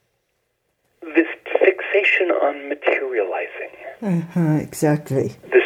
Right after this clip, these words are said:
Speaker 1: fixation on, you know, it's, it's part of the, we want stuff. And it, it's, it's really funny because so many people who are fixated on, you know, "I'm going to transcend limits, but I'm gonna fixate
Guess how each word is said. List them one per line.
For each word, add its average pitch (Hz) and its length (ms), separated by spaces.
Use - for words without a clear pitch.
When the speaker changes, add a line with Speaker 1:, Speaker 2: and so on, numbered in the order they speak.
Speaker 1:
fixation - 720
on, 113 300
you 123 100
know, 127 120
it's, 151 220
it's 151 260
part 139 140
of 131 80
the, 127 160
we 139 100
want 120 260
stuff. - 240
And 143 140
it, 147 200
it's, - 240
it's - 220
really - 260
funny 156 320
because 104 280
so 135 80
many 123 200
people 120 240
who 107 180
are 104 240
fixated 113 480
on, 95 180
you 110 60
know, 120 120
"I'm 156 240
going 143 160
to 131 80
transcend 151 760
limits, 156 300
but 117 120
I'm 117 120
gonna - 160
fixate - 460